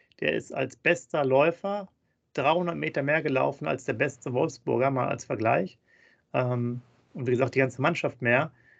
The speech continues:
Und das ist natürlich schon ein Riesenunterschied. Mit den Laufwerten wären wir auch mehr gelaufen als Union Berlin, nur gegen, äh, Köln hätten wir den kürzeren gezogen, die aber anscheinend sehr laufintensiv waren. Die haben wohl auch gegen Bayern wahnsinnig viele Kilometer abgespult.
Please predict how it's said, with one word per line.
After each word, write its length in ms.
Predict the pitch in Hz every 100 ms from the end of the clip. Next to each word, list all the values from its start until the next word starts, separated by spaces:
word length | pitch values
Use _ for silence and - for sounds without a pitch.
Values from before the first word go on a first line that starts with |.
| _ -
Und 200 | 123 117
das 120 | 131
ist 100 | 143
natürlich 280 | 139 151 151
schon 100 | 139
ein 60 |
Riesenunterschied. 560 | 151 147 202 180 - 113
Mit 160 | 123
den 120 | 127 127
Laufwerten 560 | 131 123 165 160 147
wären 180 | 143 135
wir 120 | 131
auch 280 | 135 127 - -
mehr 200 | 131 135
gelaufen 460 | 135 127 135 147
als 460 | 151 123 120 117 -
Union 360 | 131 127 139
Berlin, 380 | 123 117 151 170
nur 280 | 160 165 165
gegen, 480 | 143 139 135 131 165
äh, 260 | 123 117 113
Köln 380 | 143 151 160 139 - - -
hätten 180 | -
wir 60 | 131
den 120 | 120
kürzeren 360 | 117 - - 127
gezogen, 380 | 123 151 143 139
die 100 | 127
aber 180 | 120
anscheinend 420 | 120 117 135 123 107
sehr 120 | 131
laufintensiv 760 | 135 156 - 131 113 113 117
waren. 140 | 123 120
Die 80 |
haben 140 | 113 113
wohl 80 | 127
auch 100 | 113
gegen 220 | 117 107
Bayern 340 | 123 131 127
wahnsinnig 400 | 117 127 117 117
viele 180 | 117 120
Kilometer 380 | 117 117 127 131
abgespult. 560 | 131 120 - 147 151